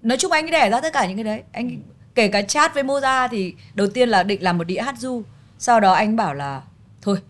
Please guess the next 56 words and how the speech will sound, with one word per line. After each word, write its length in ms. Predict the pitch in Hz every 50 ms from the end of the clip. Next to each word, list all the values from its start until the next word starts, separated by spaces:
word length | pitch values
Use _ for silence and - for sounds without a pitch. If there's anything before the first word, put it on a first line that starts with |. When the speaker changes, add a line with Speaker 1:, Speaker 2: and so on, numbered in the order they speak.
| - - - - -
Speaker 1:
bây 120 | 180 175
giờ 40 | 160
làm 180 | 160 151 147 143
một 80 | 151
đĩa 260 | 151 160 156 - 156 - -
kiểu," 200 | 214 156 120 110 - - - - - 107 - - - - _ - - _ - - - - -
tóm 120 | 233 214
lại 120 | 262 247 -
những 120 | 214 202
cái 200 | 233 - 240 240
idea 200 | 233 254 247 226
như 120 | 220 233 208
vậy. 140 | 214 - - - - - - - -
Và 80 | - 175
cái 140 | 185 220 220
tên 240 | - 294 285 262
chat 140 | - 294 302 294
với 80 | 254
Moza 220 | 247 233 240 226 214
là 100 | 185 170
tên 220 | - 226 226 220
do 100 | 214 208
anh 100 | 202 202
Huy 120 | 208 214
Tuấn 200 | 196 - 170 165
đặt. 140 | 180 196 190 - _ - - - _ -
Nên 100 | 262 254
chị 140 | - 240 170
cũng 180 | - - 165
cảm 180 | 226 247 208 151
thấy 100 | 135 151
là 180 | 190 208 180 170 - -
mình 260 | 175 175 165 156 147
rất 240 | 156 214 277 277 277
là 80 | 202 180
may 220 | 170 190 220 226
mắn 320 | 220 208 - 170 180 214
khi 160 | 214 - 233 214
mà, 200 | 196 175 156 - _ - - - - _ - - _ _ _ _ _ _ _
ờm, 380 | - 175 165 160 160 160 156 - - - - - - _ - - - - - - - - - - - - - - - -
mình 140 | 196 190 170
gặp 220 | 190 185 190 -
được 140 | 175 170 160 160
những 160 | 165 147 -
cái 120 | 208 202
người 400 | 214 226 220 196 175 160 160 156 151 - - 175 143 - _ _ _
quan 180 | - 262 262 247
trọng 220 | - 254 - 226
nhất 140 | 247 320 330 330
trong 140 | 262 233
cuộc 80 | 196 196
đời 280 | 175 175 175 170 165 156
vào 260 | 151 180 170 170 170
những 200 | 165 196 202 254
lúc 120 | 311 311 -
quan, 220 | 262 226 220